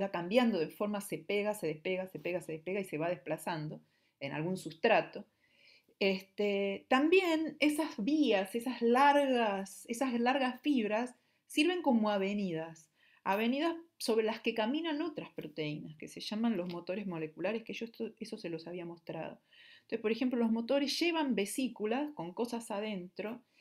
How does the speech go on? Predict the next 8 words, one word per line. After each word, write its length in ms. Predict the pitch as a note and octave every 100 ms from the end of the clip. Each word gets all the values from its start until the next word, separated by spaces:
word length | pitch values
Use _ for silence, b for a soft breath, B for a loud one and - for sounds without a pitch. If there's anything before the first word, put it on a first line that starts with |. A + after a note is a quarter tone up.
| b b _
y 340 | B3 D4+ E4+ -
caminan. 840 | G#3+ G#3 D#4 F4 G#3+ G3+ A3+ C4+ _ _ _ -
Est-, 180 | B3+ -
en 120 | G#3
general, 400 | A3+ A#3 A#3 E4
estos, 460 | E4 - G#3+ G3 -
estas 380 | A#3+ A#3+ B3+ -
avenidas 960 | A3+ F#3 G3+ B3+ B3 G#3 A3+ C4 -